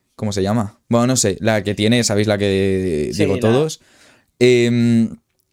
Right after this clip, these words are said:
Speaker 1: es brutal y el cómo canta es increíble. Es que todos cantan muy bien y se nota que tiene entrenamiento. Y sí es verdad que el Russell Crowe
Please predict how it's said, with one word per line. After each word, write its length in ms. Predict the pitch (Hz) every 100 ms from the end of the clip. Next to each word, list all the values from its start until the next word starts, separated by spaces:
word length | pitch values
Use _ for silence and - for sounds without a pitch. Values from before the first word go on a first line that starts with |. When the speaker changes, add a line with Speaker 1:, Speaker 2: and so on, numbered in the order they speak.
| _ _ -
Speaker 1:
es 200 | 123 113
brutal 500 | 110 110 104 107 123
y 120 | 110
el 120 | 101
cómo 220 | - 104 98
canta 280 | 104 107
es 260 | 110 - - -
increíble. 760 | 127 117 107 110 104 92 87 _ _ _ _ _ -
Es 120 | 123
que 120 | 151
todos 400 | - 143 175 170
cantan 320 | 139 127 127
muy 240 | 123 120 117
bien 200 | 110 131
y 60 |
se 80 | 127
nota 180 | 113 127
que 80 | 120
tiene 140 | 117
entrenamiento. 680 | 117 113 107 107 113 117 135
Y 100 | 123
sí 120 | 127
es 60 | 139
verdad 260 | 147 139 113
que 140 | 107
el 280 | 101 92 90
Russell 320 | 117 - 110
Crowe 340 | 107 110 165